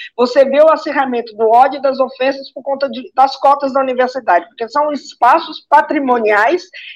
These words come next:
e espaços para uma elite branca, uma elite que se fez, se conservou e se conserva sob a exploração, né, da carne humana, né? Quer dizer, essa exploração que vem dos tempos de escravidão,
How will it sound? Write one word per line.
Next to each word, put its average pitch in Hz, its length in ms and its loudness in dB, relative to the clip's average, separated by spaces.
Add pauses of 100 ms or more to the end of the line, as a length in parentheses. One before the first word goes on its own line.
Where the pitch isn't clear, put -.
e 277 80 2
espaços 247 560 0
para 240 180 2
uma 233 140 2
elite 311 400 0
branca, 254 360 2 (280)
uma 277 180 4
elite 330 440 0
que 302 120 -8
se 311 300 -4 (160)
fez, 320 340 2
se 294 100 -12
conservou 269 680 2
e 302 100 -4
se 302 140 -10
conserva 269 580 0
sob 269 240 -6
a - 20 -4
exploração, 269 680 -2 (340)
né, 269 320 2
da 247 120 2
carne 330 340 4
humana, 247 520 2
né? 202 180 -2
Quer 220 120 -4
dizer, 208 180 0
essa 262 300 4
exploração 269 760 -4
que 220 100 -20
vem 247 220 -10
dos 226 160 -18
tempos 226 260 -10
de 208 60 -20
escravidão, 208 600 -2